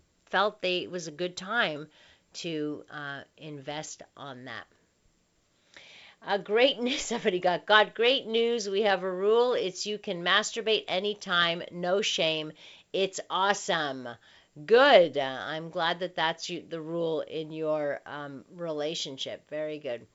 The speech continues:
Uh, let's see. My girlfriend and I have fun watching movies together, replete with our simultaneous commentaries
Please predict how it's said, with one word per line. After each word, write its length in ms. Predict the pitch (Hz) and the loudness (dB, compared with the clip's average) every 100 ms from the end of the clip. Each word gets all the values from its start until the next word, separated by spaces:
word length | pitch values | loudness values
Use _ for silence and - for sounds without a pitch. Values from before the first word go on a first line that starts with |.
| _ - - - - _ - | _ -20 -20 -20 -20 _ -12
Uh, 340 | 143 160 170 160 | -8 -4 -6 -8
let's 260 | 180 185 185 | -10 -10 -10
see. 120 | 180 | -8
My 180 | 170 175 | -4 -4
girlfriend 500 | 175 208 226 247 240 | -2 0 0 0 -2
and 180 | 220 196 | 0 2
I 640 | 175 175 175 175 175 175 | 4 4 4 4 4 2
have 300 | 185 170 165 | 4 2 2
fun 500 | - 190 202 214 220 | 0 2 4 4 2
watching 380 | 190 185 185 180 | 0 0 -2 -4
movies 320 | 175 175 180 | -4 -4 -6
together, 440 | - 165 160 156 | -6 0 0 0
replete 520 | 156 156 156 - 220 185 | -2 -4 -4 -4 -4 -2
with 120 | 190 | 0
our 140 | 165 | 0
simultaneous 880 | 156 - 185 190 190 190 175 170 165 | 0 -2 -2 -2 -6 -6 -4 -6 -10
commentaries 880 | - 175 165 170 165 175 156 156 | -6 -4 -4 -6 -8 -4 -4 -4